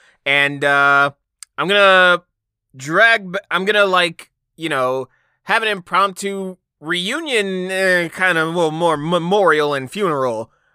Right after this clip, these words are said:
for my mother slash your wife slash stepmom, and, uh, then I'm gonna fuck off and take your droid. Bye." <laughs>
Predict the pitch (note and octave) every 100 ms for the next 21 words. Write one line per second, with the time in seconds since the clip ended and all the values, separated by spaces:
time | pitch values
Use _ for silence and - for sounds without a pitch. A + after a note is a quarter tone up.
0 | _ E3+ D#3+ D3 C#3+ D3 D3 D3 D#3+ D3
1 | C3+ B2+ D#3 D3 C3 D3 D3+ C3+ D3 C#3
2 | B2+ - D3+ C3+ A#2+ - F3 D#3 C#3+ C#3+
3 | C3 B2 A2+ _ _ _ _ - E3+ D#3+
4 | D3+ D3 C#3+ C#3 C3+ C3+ C3 C3 B2+ B2+
5 | B2+ D3+ B3+ A#3+ F#3 G3 G#3+ A3 A3+ G3+
6 | E3+ G3 G#3 G#3 G#3 G#3 G3+ F#3+ G3+ D4+
7 | D#3+ G#2+ _ _ - - _ D#3+ B3+ A3
8 | - _ F3+ - C5+ C5 B4+ - -